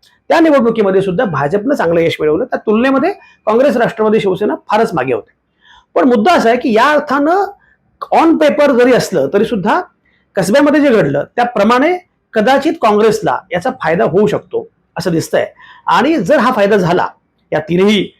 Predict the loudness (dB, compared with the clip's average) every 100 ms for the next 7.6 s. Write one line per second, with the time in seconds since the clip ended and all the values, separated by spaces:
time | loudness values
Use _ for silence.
0 | _ -10 -4 -2 -2 -2 -4 -2 -4 -4
1 | -6 0 0 0 -8 -14 _ _ _ _
2 | -10 -4 -2 0 2 2 2 2 2 0
3 | 2 0 0 -2 -2 0 0 -2 -4 -4
4 | -2 0 0 0 -2 -10 _ _ _ _
5 | _ _ _ _ _ -2 -2 -2 -4 -8
6 | -2 0 0 -2 -4 -4 -2 0 0 0
7 | -2 -2 0 0 -4